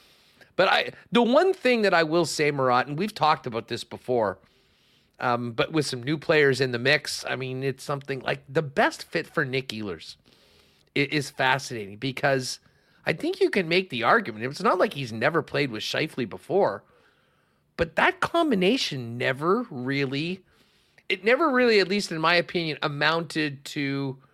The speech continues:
what you see on paper. I mean, with these two players, you would think that the sum would be greater than the parts, and I'm not sure that it ever was. Um,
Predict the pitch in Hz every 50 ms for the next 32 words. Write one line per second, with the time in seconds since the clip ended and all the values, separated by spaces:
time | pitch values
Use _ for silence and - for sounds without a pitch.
0 | _ _ _ _ _ _ _ _ _ _ _ - 143 147 151 208 185 - 175 151
1 | 135 - - - 190 202 208 185 175 165 151 135 - - 175 202 233 233 - 143
2 | 120 107 107 123 135 139 139 143 151 156 143 143 147 135 - - - 202 180 -
3 | - 170 175 160 131 117 110 139 143 139 139 117 - - 185 214 226 - - 160
4 | 135 - - 147 123 - - - - 165 165 175 175 170 165 151 120 120 131 120
5 | 110 107 110 123 139 151 165 156 139 123 113 98 - - - - _ _ _ _
6 | _ _ - 143 143 139 127 120 - - 165 165 151 123 - - 139 131 127 131
7 | 139 160 170 - - - 165 160 151 143 127 127 127 117 123 113 101 107 131 139
8 | 127 107 98 - - - - 127 110 -